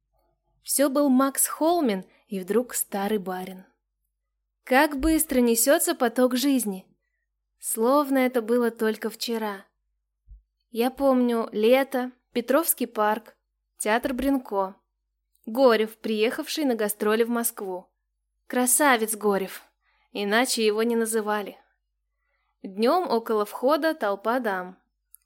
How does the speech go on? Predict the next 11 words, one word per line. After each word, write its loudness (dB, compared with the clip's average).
«Горев! 0
Горев!» 8
шёпот. -10
А 2
он 2
проходит 0
среди -2
этих 2
цветущих -2
шпалер, 0
радостный, 2